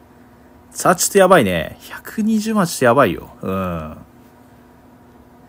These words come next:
百二十万。さあ、ということで。じゃあ、今日はこんなもんしときますか。まあ、夜は、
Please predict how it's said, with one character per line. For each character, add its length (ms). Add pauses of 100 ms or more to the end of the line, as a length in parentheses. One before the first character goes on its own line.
(140)
百 500
二 220
十 180
万。 320 (1400)
さ 220
あ、 100
と 160
い 40
う 40
こ 120
と 100
で。 300 (580)
じ 140
ゃ 200
あ、 120 (400)
今 20
日 80
は 80
こ 100
ん 20
な 100
も 80
ん 20
し 60
と 100
き 100
ま 100
す 80
か。 360
ま 140
あ、 20
夜 580
は、 420